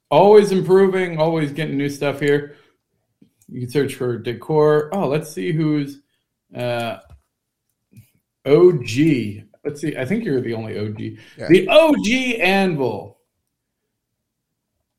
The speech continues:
Speaker 1: God. So greedy. So look at how many of these are owned by Star Labs?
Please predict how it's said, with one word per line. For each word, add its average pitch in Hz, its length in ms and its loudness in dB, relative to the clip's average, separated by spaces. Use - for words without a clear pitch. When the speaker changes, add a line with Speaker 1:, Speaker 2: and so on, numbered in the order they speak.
Speaker 1:
God. 107 420 -14
So - 320 -12
greedy. 107 380 -18
So - 160 -12
look 247 100 -4
at 208 60 4
how 202 60 4
many 202 240 0
of 180 60 -2
these 165 180 0
are 147 180 -2
owned 151 640 0
by 117 360 -4
Star 160 440 0
Labs? 349 640 4